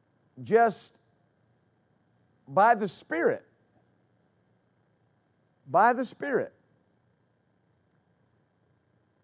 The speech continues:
I knew that was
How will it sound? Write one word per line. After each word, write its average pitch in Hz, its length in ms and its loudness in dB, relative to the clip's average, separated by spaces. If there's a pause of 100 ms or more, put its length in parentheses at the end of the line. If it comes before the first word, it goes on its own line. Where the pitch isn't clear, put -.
(300)
I 175 200 2
knew 208 520 2 (920)
that 180 320 2
was 185 300 0